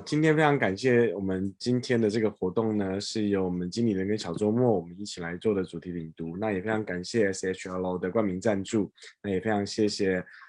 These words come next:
我们的张玉琪老师今天来跟大家做分享。那，呃，二零二二年首发冠名赞助H S L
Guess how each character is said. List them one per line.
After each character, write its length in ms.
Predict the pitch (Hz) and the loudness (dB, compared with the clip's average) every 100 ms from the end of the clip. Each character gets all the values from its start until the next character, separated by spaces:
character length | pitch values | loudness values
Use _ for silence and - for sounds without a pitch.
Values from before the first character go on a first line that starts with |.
| - | -14
我 80 | - | -6
们 160 | 92 90 | -4 0
的 140 | 92 | -2
张 180 | 104 107 | 0 -2
玉 60 | |
琪 120 | 104 95 | -2 -4
老 200 | 85 82 | -4 -6
师 260 | - 104 | -4 -2
今 160 | 104 104 | 0 -2
天 20 | |
来 80 | 98 | -2
跟 120 | 101 | -2
大 80 | 101 | -2
家 80 | 98 | 0
做 160 | 101 | -2
分 180 | 92 117 | -4 -4
享。 180 | 120 110 - _ - - - _ | -2 -4 -6 _ -20 -20 -20 _
那， 120 | - | -2
呃， 1080 | 113 107 107 104 101 98 95 92 - 95 90 135 | 2 4 4 4 4 2 0 -2 -4 -4 -2 2
二 40 | |
零 160 | 135 135 | 4 6
二 100 | 135 | 6
二 40 | |
年 180 | 117 110 | 6 2
首 160 | - | 0
发 140 | 92 113 | 0 0
冠 140 | 113 | 2
名 120 | 104 | 0
赞 140 | 101 104 | 0 0
助 140 | 104 | 0
H 260 | 95 - 95 | -2 -2 -6
S 160 | - | -4
L 100 | 92 | -6